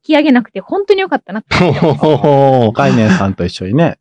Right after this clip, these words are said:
Speaker 1: そう。
Speaker 3: やって、あとここに出てくる人たちと一緒に。
Speaker 2: 確かにね。
Speaker 1: まさに本当にそうで、自分一人で私は自分のために料理作れるから、こうやってやった方がいいよっていう本にしちゃうと、何の広がりもないですし、
Speaker 3: うんうん。
Speaker 1: じゃあ、あなたはできるからいいけどって話になっちゃうなと思って、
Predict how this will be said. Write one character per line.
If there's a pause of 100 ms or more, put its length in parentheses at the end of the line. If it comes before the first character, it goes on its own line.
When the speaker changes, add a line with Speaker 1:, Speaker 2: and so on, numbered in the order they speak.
Speaker 1:
そ
う。
Speaker 3:
や
っ
て、
あ
と
こ
こ
に
出
て
く
る
人
た
ち
と
一
緒
に。
Speaker 2:
確
か
に
ね。
Speaker 1:
ま
さ
に
本
当
に
そ
う
で、
自
分
一
人
で
私
は
自
分
の
た
め
に
料
理
作
れ
る
か
ら、
こ
う
や
っ
て
や
っ
た
方
が
い
い
よ
っ
て
い
う
本
に
し
ち
ゃ
う
と、
何
の
広
が
り
も
な
い
で
す
し、
Speaker 3:
う
ん
う
ん。
Speaker 1:
じ
ゃ
あ、
あ
な
た
は
で
き
る
か
ら
い
い
け
ど
っ
て
話
に
な
っ
ち
ゃ
う
な
と
思
っ
て、